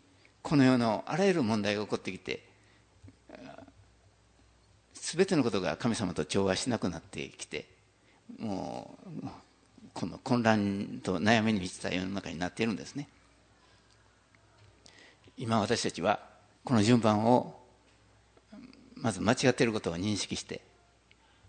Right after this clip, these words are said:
神が第一であり、自分が第二であるとこ、であることを認めて、そして、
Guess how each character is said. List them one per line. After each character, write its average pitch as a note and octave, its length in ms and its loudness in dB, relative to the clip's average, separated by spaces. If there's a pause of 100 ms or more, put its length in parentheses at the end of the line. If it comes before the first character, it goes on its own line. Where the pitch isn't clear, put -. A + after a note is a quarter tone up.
(1700)
神 E3+ 240 6
が F#2 260 0
第 G#2 200 4
一 G#2+ 160 0
で E2 80 -4
あ E2 60 -4
り、 - 140 -12 (1600)
自 F#2+ 140 -8
分 A2+ 180 0
が C3+ 120 4
第 G#2 240 -2
二 G#3+ 120 4
で D#3+ 100 4
あ - 20 2
る B2 60 -2
と G2 100 -6
こ、 - 140 -14 (880)
で G#2+ 240 -12
あ - 20 -8
る F2+ 80 -12
こ G2+ 120 -8
と - 120 -8
を - 300 -2 (1300)
認 B2+ 220 0
め F2+ 140 -2
て、 - 200 -14 (800)
そ - 120 -8
し - 80 -6
て、 C3+ 260 -4